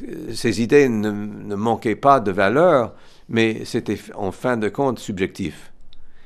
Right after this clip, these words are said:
Et beaucoup de, de, de propositions hypothétiques de, de, de Einstein ont été contrariées justement par, euh, les recherches, euh,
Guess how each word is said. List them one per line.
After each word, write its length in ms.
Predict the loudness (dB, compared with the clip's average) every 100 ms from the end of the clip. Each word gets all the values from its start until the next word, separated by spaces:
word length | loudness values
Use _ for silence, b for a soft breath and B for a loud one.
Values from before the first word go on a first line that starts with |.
| -6
Et 60 | -2
beaucoup 440 | 6 6 8 4
de, 300 | 8 6 6
de, 300 | 4 4 4
de 100 | 4
propositions 720 | 4 4 4 2 2 0 0 0
hypothétiques 800 | -2 -4 -2 -2 -2 -2 -2 2
de, 220 | 2 4
de, 520 | 2 2 2 0 -4
de 600 | -4 -4 -4 -6 -6 -8 -8 -10 -12 -12 -10 -2
Einstein 680 | 0 0 2 2 2 -2 -8 b b b b b b -2
ont 140 | 0
été 220 | 2 0
contrariées 640 | 6 4 6 0 2 4 2
justement 480 | 0 -2 0 0 2
par, 400 | 4 2 2 -6
euh, 580 | -4 -4 -6 -6 -6 -4
les 160 | 0
recherches, 600 | 0 0 0 -2 -4 -6 -4
euh, 240 | -2 -2